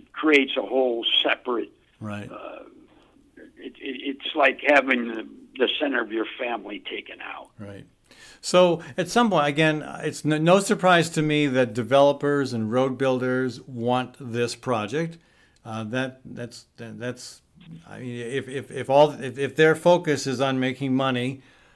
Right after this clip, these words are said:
Speaker 2: that's what they want to do. But what surprises me is that there are public officials that, um, even, even though it's pretty clearly not in the public interest, there are public officials that might be going along with them. I mean, right now, you said this is up for a vote soon.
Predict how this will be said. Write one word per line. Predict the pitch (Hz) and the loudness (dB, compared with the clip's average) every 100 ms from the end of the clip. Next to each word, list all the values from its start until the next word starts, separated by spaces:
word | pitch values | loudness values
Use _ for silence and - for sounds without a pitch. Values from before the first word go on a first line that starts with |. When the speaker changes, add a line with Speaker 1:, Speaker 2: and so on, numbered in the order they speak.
| _ _ _ _ - | _ _ _ _ -4
Speaker 2:
that's | 131 131 | -4 -2
what | 120 | -4
they | |
want | 127 127 | -2 -2
to | 120 | -2
do. | 127 101 - - - - | -2 -4 -10 -20 -18 4
But | 143 | 6
what | 143 156 | 6 4
surprises | 156 151 - 202 196 165 | 2 -6 0 2 2 -2
me | 139 143 135 | -2 -2 0
is | 135 110 | -2 -2
that | 123 131 123 113 131 | 0 0 0 -8 -2
there | 143 | 2
are | 139 | 2
public | - 156 143 131 | 0 -2 -2 -6
officials | 120 - 180 175 123 113 110 104 | -8 -4 -4 -2 -2 -2 -4 -6
that, | 120 120 117 - | -2 0 -2 -4
um, | 120 117 113 113 - _ _ _ _ _ | -6 -4 -6 -8 -14 _ _ _ _ _
even, | 147 139 143 | -6 -4 -4
even | 147 147 | -2 0
though | 135 131 131 - _ _ _ _ _ _ _ | 2 0 0 -6 _ _ _ _ _ _ _
it's | 143 127 | -10 -8
pretty | - 190 160 | -2 -2 -2
clearly | - 170 147 127 | 0 2 4 4
not | 131 131 | 4 2
in | 127 | 0
the | |
public | 123 139 123 117 | -2 -2 -2 -2
interest, | 147 131 110 95 - _ _ | -4 -4 -8 -10 -16 _ _
there | - 139 | -2 2
are | |
public | 160 147 135 | 4 2 0
officials | 127 185 175 139 | -2 -2 -2 -4
that | 123 123 | -2 -2
might | 135 143 127 | 0 -2 -2
be | 135 | -8
going | 123 131 127 | -4 -2 0
along | 120 123 165 147 | 0 0 -2 -2
with | |
them. | 104 104 - - | -6 -8 -12 -6
I | 156 | 2
mean, | 156 | 6
right | 175 180 | 6 6
now, | 175 | 4
you | 160 | 2
said | 175 185 | 2 -2
this | 156 139 | -2 -4
is | 143 | 2
up | 147 147 | 2 2
for | 135 117 | -2 -2
a | |
vote | 110 139 147 | 2 2 2
soon. | - 139 110 98 | -2 -2 -2 -4